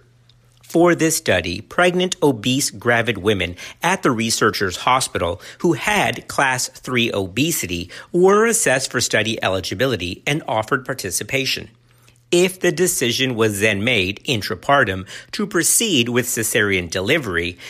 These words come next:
enrolled women were randomized using block randomization.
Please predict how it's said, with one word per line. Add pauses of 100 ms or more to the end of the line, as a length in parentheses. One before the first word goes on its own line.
(240)
enrolled
women
were
randomized
using
block
randomization.